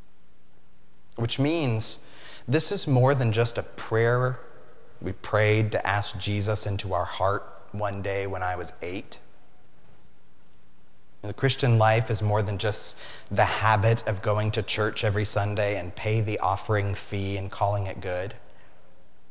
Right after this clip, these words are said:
You know, if you, if you don't care at all about growing, fruitful obedience to God,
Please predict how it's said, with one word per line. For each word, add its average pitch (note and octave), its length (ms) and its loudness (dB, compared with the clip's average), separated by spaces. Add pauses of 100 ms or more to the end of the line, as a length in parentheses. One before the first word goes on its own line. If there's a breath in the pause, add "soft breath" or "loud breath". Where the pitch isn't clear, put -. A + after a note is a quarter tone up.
(880)
You A2+ 120 -2
know, B2 100 6
if A#2 180 0
you, C#3+ 220 2
if G#2+ 180 0
you C#3 120 4
don't F3+ 260 0
care A2+ 720 0
at G#2+ 80 0
all G#2+ 580 2 (1400)
about F#2+ 640 2 (920)
growing, G#2+ 680 2 (580)
fruitful A#2 920 2
obedience G2+ 640 -2
to - 140 -4
God, F#2+ 540 0